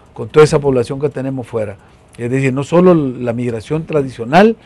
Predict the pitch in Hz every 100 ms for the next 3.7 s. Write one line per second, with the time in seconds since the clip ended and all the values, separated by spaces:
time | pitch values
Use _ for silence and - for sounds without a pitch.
0 | _ _ _ - 113 113 107 120 135 143
1 | 165 170 156 - 160 131 - 139 151 151
2 | 160 147 202 - - 135 156 - - _
3 | _ _ 120 110 135 170 208